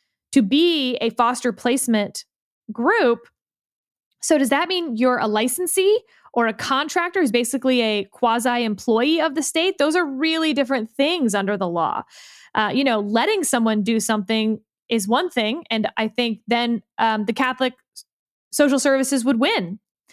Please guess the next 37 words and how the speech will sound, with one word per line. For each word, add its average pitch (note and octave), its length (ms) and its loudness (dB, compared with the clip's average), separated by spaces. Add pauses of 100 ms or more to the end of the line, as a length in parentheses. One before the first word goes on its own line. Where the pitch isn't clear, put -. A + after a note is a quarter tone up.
(360)
But B3+ 100 2
that's E4+ 220 -2
very D#4 320 0
different F#4+ 340 0
than, B3+ 140 2
I G#3+ 80 0
think, G#3+ 180 -2
the A3 60 0
position G#3 380 -2
that G3+ 160 -2
they're G3 120 2
in, G#3 160 0
which A#3+ 120 0
is, B3 160 0
is D4+ 200 -2 (120)
as E4+ 180 0
a G4+ 60 0
contractor D4 720 -2
of B3+ 160 0
the A#3 60 0
state. D4+ 440 -2
Basically, G#3+ 260 0
the, G#3 320 -2
the A3 60 -6
state A#3+ 320 -2
is G#3+ 340 0 (220)
simply A3+ 380 0
letting, A3 600 0 (140)
um, G3+ 460 -2 (300)
someone A3 380 0
else A3+ 380 -2
do A#3 180 0
this G#3 220 0 (100)
on C#4 320 0
the B3+ 100 0
state's B3+ 420 -2
behalf. G3+ 680 -4